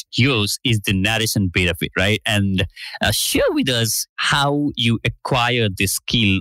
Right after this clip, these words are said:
of this amazing narration that you have for the stories and, you know, the stories that you share.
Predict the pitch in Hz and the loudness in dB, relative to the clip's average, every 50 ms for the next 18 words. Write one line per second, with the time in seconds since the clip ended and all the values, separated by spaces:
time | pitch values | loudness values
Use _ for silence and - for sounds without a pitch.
0 | - - 98 90 87 - - - 101 - - 113 104 104 104 110 110 110 101 107 | 0 0 0 0 0 -2 -4 -4 -2 -2 0 0 0 0 0 0 -2 -2 -2 -2
1 | 101 98 95 92 95 98 98 101 98 - - 98 90 87 85 - - 95 - - | -2 0 0 0 0 0 0 -2 -2 -2 0 0 0 0 0 0 0 0 0 0
2 | 104 98 95 90 87 87 - - - 104 85 90 - - - 139 127 110 98 95 | 0 0 0 0 -2 -4 -6 -6 -4 -2 -2 -2 -4 -2 -2 0 0 0 0 0
3 | 90 90 90 90 - - - 117 113 110 107 107 117 113 104 98 95 98 113 - | -2 -2 -4 -6 -6 -4 -2 0 0 2 2 2 2 2 2 0 -2 -2 -6 -10
4 | - - - - - - 165 160 143 131 120 120 107 - - 107 101 - - - | -6 -6 -4 -4 -2 -2 0 0 0 -2 0 -2 -2 0 0 0 0 0 -2 -2
5 | - - 143 135 120 107 98 85 80 | -2 0 0 2 2 0 0 0 -2